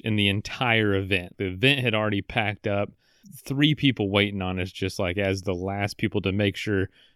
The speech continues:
we weren't dead or they wouldn't have to call the cops or something to find us. And they, they told us, "Hey, we were worried about y'all."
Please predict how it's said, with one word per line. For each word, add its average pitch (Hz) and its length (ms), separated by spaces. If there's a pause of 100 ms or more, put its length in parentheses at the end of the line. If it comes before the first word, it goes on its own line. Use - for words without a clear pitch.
(100)
we 110 160
weren't 101 340
dead 98 320
or 92 260
they 107 200
wouldn't 107 240
have 101 140
to 104 60
call 101 220
the 92 80
cops 101 320
or 98 60
something 95 260
to 90 60
find 101 340
us. 85 140
And 95 80
they, 107 160
they 107 180
told 113 240
us, 95 80
"Hey, 135 180
we 113 140
were 101 160
worried 120 360
about 90 340
y'all." 90 240